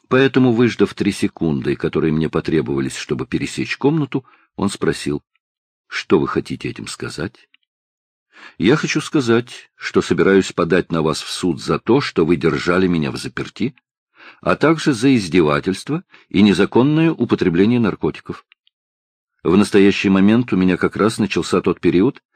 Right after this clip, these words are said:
когда мне необходим укол морфия, и поэтому я за себя не отвечаю и могу начать бросаться на людей и».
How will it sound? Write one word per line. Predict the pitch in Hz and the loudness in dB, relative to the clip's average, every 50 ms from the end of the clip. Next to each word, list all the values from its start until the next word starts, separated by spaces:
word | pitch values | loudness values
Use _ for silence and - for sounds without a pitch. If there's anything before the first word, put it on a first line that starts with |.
| - - - _ _ | -20 -20 -20 _ _
когда | - 92 92 82 104 104 | -2 0 2 2 4 4
мне | 107 101 | 4 6
необходим | 101 101 98 92 - - 98 82 101 117 120 | 4 4 2 2 0 -2 0 2 2 2 2
укол | 101 - 110 107 110 | 2 4 4 4 4
морфия, | 113 120 110 - - - 76 69 69 69 _ _ _ _ _ _ _ _ _ _ _ _ _ _ | 4 4 2 0 -2 -4 -4 -4 -4 -8 _ _ _ _ _ _ _ _ _ _ _ _ _ _
и | - 113 | -2 0
поэтому | - 120 113 113 - 113 110 104 | 2 2 2 2 2 2 2 2
я | 87 76 98 117 | 2 2 2 2
за | 123 127 | 2 0
себя | 131 - - - 127 120 | -4 -6 -4 -2 0 2
не | 120 120 | 2 0
отвечаю | 120 113 - 117 113 - - 95 82 78 78 76 - | 0 -2 -4 -6 -6 -2 -2 0 0 2 0 0 -2
и | - 87 | -2 -2
могу | 87 85 82 80 85 | -2 -2 -2 0 0
начать | 85 82 73 - - 85 71 | -2 -2 -2 -2 -2 -2 -2
бросаться | 60 55 - 76 71 - - 82 78 - - - 78 | -2 -4 -6 -6 -6 -4 -4 -4 -4 -6 -6 -6 -4
на | 71 73 | -4 -2
людей | 76 80 80 65 82 113 135 151 139 - | -2 -2 -2 2 2 4 4 4 2 0
и». | - 92 104 127 160 | 0 0 2 2 0